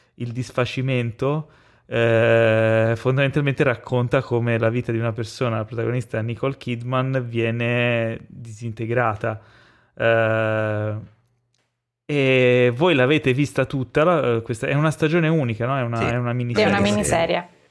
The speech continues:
Speaker 3: Infatti è di Susan, eh, cioè la regia è di Susan Bier, che aveva già fatto la miniserie The Night Manager.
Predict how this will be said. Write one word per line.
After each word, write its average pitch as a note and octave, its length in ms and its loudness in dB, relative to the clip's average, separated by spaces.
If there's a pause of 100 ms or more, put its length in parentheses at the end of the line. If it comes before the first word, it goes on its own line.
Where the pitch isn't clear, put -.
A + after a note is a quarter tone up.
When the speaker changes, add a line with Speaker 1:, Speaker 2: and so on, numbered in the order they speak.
(380)
Speaker 3:
Infatti B3 360 -2
è G3 60 2
di F#3+ 140 2
Susan, G3+ 400 2
eh, G#3 80 2
cioè G#3 160 0
la F#3+ 80 0
regia G3 240 2
è A#3+ 40 2
di G#3 100 0
Susan F#3+ 340 -4
Bier, G3 280 2
che - 120 -4
aveva F3 160 2
già F3 140 -2
fatto F3 320 -4
la F3+ 100 2
miniserie F3 880 0 (320)
The F#3+ 80 -2
Night F#3+ 240 -2
Manager. F3+ 580 0